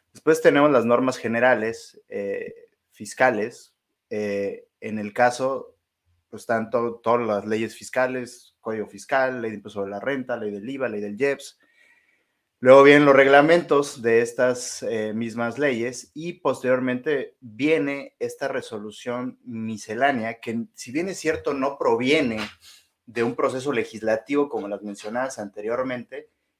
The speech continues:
pero viene a complementar, a regular de alguna manera los procedimientos de forma, ¿no? Ese es el sentido de una resolución miscelánea.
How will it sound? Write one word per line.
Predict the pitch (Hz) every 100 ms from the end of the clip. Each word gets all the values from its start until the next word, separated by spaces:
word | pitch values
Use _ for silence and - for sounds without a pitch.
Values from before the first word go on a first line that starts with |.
| _
pero | 123 123
viene | 120 139 147 160 170 -
a | 123 117
complementar, | 120 107 113 117 113 110 104 139 143 - - -
a | - 117
regular | 113 110 113 123 139 - - _ _ - - _ _ _ _ _
de | 120
alguna | 113 127 147
manera | 135 123 131 151 - _ _ _ _ _ _ _
los | 127 127
procedimientos | - 139 127 - 131 127 135 143 170 156 123
de | 117
forma, | 113 147 165 151 110 98
¿no? | 113 180 - _ _ _ -
Ese | 135 165
es | 165
el | 170
sentido | - 117 113 107 165 160 120
de |
una | 117 131
resolución | 131 104 107 104 120 127
miscelánea. | 127 110 113 120 131 147